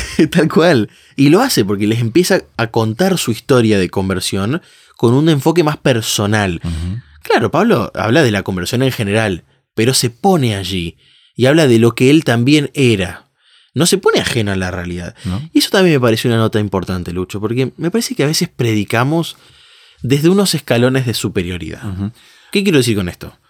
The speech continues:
Speaker 1: Cuando yo me paro arriba y me siento ajeno a la realidad, diciéndole a otros, "Tienen que dejar de pecar",
Speaker 2: Ujú.
Speaker 1: es como si yo estaría en otra escala moral.
Speaker 2: Sí.
Speaker 1: Y Pablo no lo estaba haciendo.
Speaker 2: A ver, es verdad. El mensaje es real, es válido.
Speaker 1: Sí.
Speaker 2: Tienen que.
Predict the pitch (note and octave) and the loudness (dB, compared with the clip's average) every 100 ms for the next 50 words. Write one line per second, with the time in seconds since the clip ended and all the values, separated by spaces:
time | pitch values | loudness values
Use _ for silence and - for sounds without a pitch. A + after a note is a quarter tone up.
0 | _ _ _ _ - C#3+ F#3 C4+ - D#3 | _ _ _ _ -4 -2 2 0 0 0
1 | E3 B2 C#3 D3+ B2+ A2 C3+ C#3 A#2 - | 0 2 4 4 4 2 0 0 -2 -2
2 | C#3+ D#3+ A#2+ G2+ F#2 F2+ F#2 G#2 G2+ - | 0 0 2 0 -2 -2 0 0 -2 -6
3 | _ _ _ - G#2+ B2+ B2+ B2 B2 B2 | _ _ _ -8 -2 2 2 4 4 4
4 | A2+ A2 A2+ A2 G#2 - - _ _ E3 | 2 2 2 0 -2 -8 -14 _ _ 0
5 | F#3 D#3+ A#2 G#2+ G#2 G2 - A2+ F#2+ F2+ | 2 2 0 0 0 0 0 -2 -2 -4
6 | F#2 E2+ D#2+ - - - G2 F2+ A#2 _ | -6 -6 -8 -12 -16 -8 -6 -6 -10 _
7 | G#3+ - G3+ C3 B2+ D3+ C#3+ D3+ D#3 B2+ | -14 -2 2 2 2 2 0 2 0 -2
8 | - C#3+ D3+ A2+ C3+ A3 F#2+ - _ - | -4 -4 -2 -2 -2 -4 -6 -10 _ -14
9 | D#2 E2 _ _ _ - D#3+ B3 D4+ G3+ | -12 -14 _ _ _ -6 -2 2 4 2
10 | G3 C3+ - F4 - G#2 F#2 F2+ - - | 0 -4 -4 -2 -2 -6 -8 -12 -16 -6
11 | E2 - G2+ F#2+ A2+ B2 E2+ _ _ _ | -6 -4 -2 0 2 0 -4 _ _ _
12 | D#2 F2 F3 - G2+ A#2+ C3 F2+ A2 C3+ | -6 -2 0 0 2 2 0 0 2 2
13 | F2+ D#2 - - D3 G#2+ F#2+ G2 A2 A2 | 0 -2 -8 -6 -6 -4 -2 0 0 0
14 | G2+ | 0